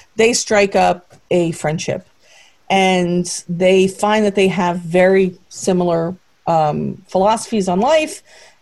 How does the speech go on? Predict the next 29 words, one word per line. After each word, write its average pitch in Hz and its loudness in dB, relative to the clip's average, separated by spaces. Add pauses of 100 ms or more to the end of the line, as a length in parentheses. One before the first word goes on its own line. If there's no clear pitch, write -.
(120)
And 190 2 (160)
as 180 0
time 240 -2
goes 202 2
by, 170 0
they 180 2
become, 170 -4 (140)
um, 156 -4 (720)
pen 349 2
pals. - -6 (260)
And 175 -2 (440)
it's 196 -2
not 240 2
long 214 4
before 180 0 (160)
he 196 2
is 170 0
speaking 202 -2
of 175 0
her 170 0
in 165 -4
glowing 165 -2
terms 208 -2
and 165 -6
she's 180 -2
speaking 165 -4
of 156 -6
him. 220 2
And, 175 -2